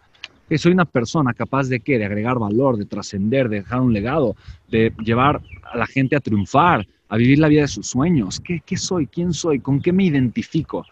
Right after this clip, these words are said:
Cuando yo tengo muy clara esa identidad y con lo que yo me identifico, automáticamente va a cambiar mi historia de vida, va a cambiar mi estado emocional, mi estado energético, mi estado personal,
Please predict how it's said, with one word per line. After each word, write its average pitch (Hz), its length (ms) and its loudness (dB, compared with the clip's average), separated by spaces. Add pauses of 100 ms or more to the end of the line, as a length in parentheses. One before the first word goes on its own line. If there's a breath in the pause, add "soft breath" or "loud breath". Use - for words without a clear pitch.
(320 soft breath)
Cuando 147 220 4
yo 190 120 2
tengo 233 260 4
muy 185 200 6
clara 151 420 2
esa 131 180 -2
identidad 117 580 2
y 107 60 2
con 113 180 2
lo 113 80 2
que 117 100 -2
yo 135 120 4
me 160 80 4
identifico, 104 680 0 (260 soft breath)
automáticamente 147 1300 2 (300)
va 160 60 2
a - 20 -12
cambiar 165 320 2
mi 151 60 2
historia 135 320 0
de 117 80 2
vida, 98 360 -2
va 156 60 0
a - 20 0
cambiar 170 300 2
mi 160 100 2
estado 151 260 0
emocional, 117 680 0
mi 123 100 2
estado 139 260 -4
energético, 117 720 -4
mi 107 100 -2
estado 143 260 -2
personal, 107 640 -4